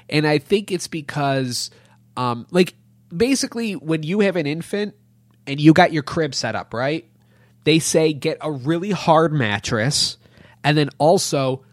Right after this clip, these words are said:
don't give it a pillow, don't give it stuffed animal, don't put anything in the crib. The crib is supposed to have nothing in it, okay? You swaddle your baby, you put it in the crib,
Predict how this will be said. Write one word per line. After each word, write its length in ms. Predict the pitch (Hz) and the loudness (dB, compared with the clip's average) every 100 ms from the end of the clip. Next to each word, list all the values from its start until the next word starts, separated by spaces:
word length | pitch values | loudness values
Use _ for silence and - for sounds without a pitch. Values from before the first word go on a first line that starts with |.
| _ - 127 | _ -18 -2
don't 320 | 160 147 190 | 2 2 0
give 180 | - 220 | 2 2
it 60 | 254 | 2
a 60 | 240 | 0
pillow, 600 | - - 127 123 123 151 | -2 0 2 2 2 0
don't 300 | 143 151 190 | 0 -2 -2
give 140 | 220 214 | -4 -4
it 100 | - | -6
stuffed 420 | - 165 165 165 | -2 0 0 -2
animal, 240 | 117 110 | -2 2
don't 220 | 143 202 - | 4 4 2
put 160 | 233 - | -4 -2
anything 340 | 202 202 175 | -2 -2 -6
in 60 | 156 | -8
the 80 | 135 | -8
crib. 320 | - 113 101 | -6 -6 -8
The 60 | |
crib 220 | 120 202 233 | -2 0 0
is 80 | |
supposed 200 | - 180 - | 0 -2 -2
to 40 | |
have 80 | 135 | -4
nothing 420 | 123 135 131 127 | -2 -2 -2 -4
in 120 | 110 92 | -6 -6
it, 140 | - _ _ - | -12 _ _ -6
okay? 440 | 120 139 147 190 _ _ _ _ _ _ - | -2 0 0 -2 _ _ _ _ _ _ -6
You 120 | 135 | -4
swaddle 440 | - 143 156 185 | 0 2 4 6
your 140 | 208 175 | 4 4
baby, 560 | 170 165 151 151 147 - | 4 4 0 -2 -4 -8
you 140 | 127 | -10
put 260 | 120 143 135 | -8 -4 -4
it 80 | 117 | -4
in 120 | 131 | -4
the 80 | 131 | -6
crib, 460 | - 120 98 - | -2 -4 -4 -10